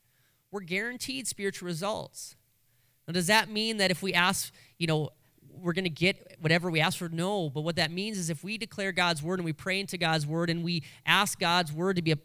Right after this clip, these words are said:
ask for God to help us, that His Word become part of our life, that's His best for us. What He's saying here isn't just a,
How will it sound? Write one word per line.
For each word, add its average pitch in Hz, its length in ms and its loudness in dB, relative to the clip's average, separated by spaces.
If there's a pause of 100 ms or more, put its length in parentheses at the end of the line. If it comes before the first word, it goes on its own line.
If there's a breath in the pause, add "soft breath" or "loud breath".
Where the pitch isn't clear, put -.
(180)
ask 180 260 2
for 180 100 -8
God 165 360 2
to 160 60 6
help 190 280 2
us, 175 100 0
that 165 100 2
His 160 140 4
Word 180 340 0
become 170 380 -4
part 185 220 -4
of 160 80 -2
our 147 120 4
life, 160 520 4 (340 loud breath)
that's 180 280 6
His 262 200 0
best 202 320 2
for 196 140 0
us. 123 240 0
What 190 100 0
He's 262 160 -2
saying 226 320 0
here 196 200 4
isn't 208 180 2
just 196 180 -4
a, - 60 -8